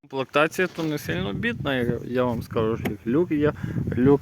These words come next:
не механічний, а електричний. І люк тут працював і не тече. Це навіть потолок не провис. Це рідкість, щоб потолок був ціленький.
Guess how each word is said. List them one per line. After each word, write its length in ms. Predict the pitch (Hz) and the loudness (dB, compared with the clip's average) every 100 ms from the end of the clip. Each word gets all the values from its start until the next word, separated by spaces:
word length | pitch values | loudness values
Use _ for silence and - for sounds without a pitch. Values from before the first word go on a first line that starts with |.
| - | 4
не 320 | 120 127 139 | 4 6 6
механічний, 720 | 120 110 131 127 - - 127 - | 6 4 4 4 4 4 2 2
а 100 | 117 | 0
електричний. 880 | 107 101 101 - 175 202 - - 202 - _ _ _ _ _ _ _ _ _ | -2 -4 -8 -4 0 2 0 2 0 0 _ _ _ _ _ _ _ _ _
І 100 | 117 | -2
люк 200 | 113 131 | -2 -2
тут 160 | - 160 | -4 -4
працював 680 | 175 165 - 196 143 147 175 | -2 -2 0 0 4 2 2
і 100 | 156 | 0
не 140 | 190 | 0
тече. 440 | 196 202 - 120 123 - - - - - - - - - | 0 -2 0 -2 -2 -6 -10 -14 -12 -10 -6 -4 -4 -4
Це 100 | 139 | -2
навіть 320 | 139 147 147 - | 2 6 6 4
потолок 400 | 139 143 147 139 | 4 6 6 6
не 140 | 127 | 2
провис. 520 | - 120 120 120 - 107 - - - - - - - - - | 0 0 2 2 0 -6 -10 -16 -18 -20 -14 -8 -6 -6 -6
Це 200 | 123 131 | 0 2
рідкість, 480 | 139 - - 110 - | 2 0 -6 -8 -6
щоб 240 | - 113 | -8 -6
потолок 520 | - - - 131 147 | -8 -8 -4 0 0
був 200 | 127 123 | -2 -6
ціленький. 640 | 120 120 113 113 113 - | -4 -2 2 2 0 -4